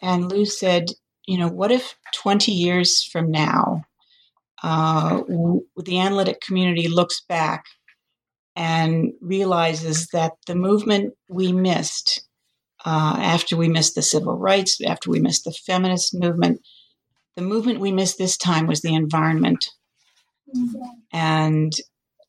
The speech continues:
Speaker 1: and I, I think he's right. Um, I think we have, uh, we've approached this. Our theories have been, uh, as Susan Kassouf, who's a, who's a, who's a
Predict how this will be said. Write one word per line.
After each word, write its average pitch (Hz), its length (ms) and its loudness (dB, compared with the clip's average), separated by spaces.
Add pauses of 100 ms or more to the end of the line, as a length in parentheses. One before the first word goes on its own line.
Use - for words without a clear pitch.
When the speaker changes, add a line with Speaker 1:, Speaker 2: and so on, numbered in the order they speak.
(140)
Speaker 1:
and 165 560 0 (120)
I, 170 440 0
I 170 120 0
think 185 380 -2
he's 185 640 0 (100)
right. 185 420 -2 (220)
Um, 165 540 0 (720)
I 170 100 -4
think 175 320 0
we 175 180 0
have, 165 280 0
uh, 160 300 0 (440)
we've 185 360 0
approached - 560 0
this. - 420 0 (180)
Our 175 140 0
theories 202 560 -4
have 180 240 -2
been, 175 380 0
uh, 165 240 0 (520)
as 170 180 -2
Susan 202 300 0
Kassouf, 202 540 0 (260)
who's 175 200 0
a, 170 80 2
who's 170 280 -2
a, - 160 2 (640)
who's 165 140 -8
a 180 180 0